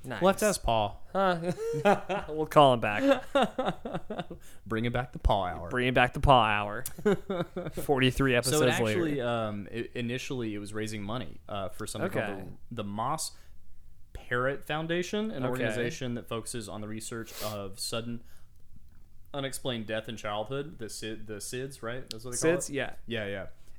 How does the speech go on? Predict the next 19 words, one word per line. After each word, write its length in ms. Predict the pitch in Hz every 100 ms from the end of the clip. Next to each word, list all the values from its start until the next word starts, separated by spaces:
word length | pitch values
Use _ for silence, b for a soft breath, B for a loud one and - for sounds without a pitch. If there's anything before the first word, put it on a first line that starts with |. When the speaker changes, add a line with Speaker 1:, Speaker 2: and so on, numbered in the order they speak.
| -
Speaker 2:
And 220 | 123 117
communities 400 | - 127 123 123
in 60 | 110
the 80 | 104
schools 300 | - 110 104
of 80 |
Central 260 | - 98 -
Texas. 460 | - 269 - - -
Speaker 1:
Okay. 280 | 359 - 127
Speaker 2:
So 400 | - - 127 127
it 120 | 127 131
is 100 | 131
now 140 | 135
the 140 | 131 -
A 120 | 131
B 160 | 160 165
C 240 | - 160
Kite 320 | - 131 127
Fest, 360 | - 135 131